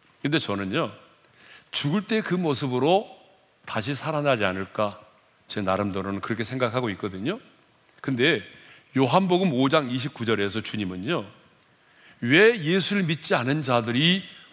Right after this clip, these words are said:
부활을 해야 되는지 그 이유를 분명하게 말씀하고 있어요. 요한복음 오 장 이십구 절의 말씀을 읽겠습니다. 시작. "선한 일을 행한 자는 생명의 부활로, 악한 일을 행한 자는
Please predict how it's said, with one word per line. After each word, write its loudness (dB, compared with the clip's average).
부활을 4
해야 4
되는지 0
그 -2
이유를 2
분명하게 2
말씀하고 0
있어요. -12
요한복음 6
오 6
장 6
이십구 -2
절의 4
말씀을 4
읽겠습니다. -2
시작. -2
"선한 6
일을 6
행한 4
자는 4
생명의 4
부활로, 2
악한 2
일을 6
행한 4
자는 4